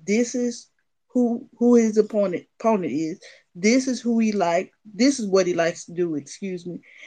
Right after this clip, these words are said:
And can I stand up to his physicality? Because it's gonna be, you know, it's not gonna be a walk in the park playing that guy. And Julius Randle looks like he outweighs, um, Santi about thirty, forty pounds or so.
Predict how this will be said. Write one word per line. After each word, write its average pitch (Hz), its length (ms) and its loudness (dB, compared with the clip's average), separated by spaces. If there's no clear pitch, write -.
And 175 200 -2
can 220 260 2
I 208 120 0
stand 208 360 0
up 196 160 -2
to 190 300 -4
his 214 320 0
physicality? 180 800 -2
Because 180 280 -4
it's 196 140 -6
gonna 196 280 0
be, 185 460 -6
you 202 140 -4
know, 185 140 0
it's 220 200 0
not 233 160 2
gonna 226 160 2
be 208 140 0
a 196 60 0
walk 196 300 -2
in 190 100 -6
the 180 60 -4
park 185 400 -4
playing 175 280 -4
that 170 180 -4
guy. 170 240 -2
And 165 420 -6
Julius 208 380 2
Randle 202 360 2
looks 190 280 -2
like 180 180 2
he 196 200 -2
outweighs, 170 680 0
um, 160 580 -4
Santi 185 540 -4
about 156 440 -4
thirty, 180 300 0
forty 165 320 -2
pounds 147 460 -12
or - 60 -16
so. - 260 -18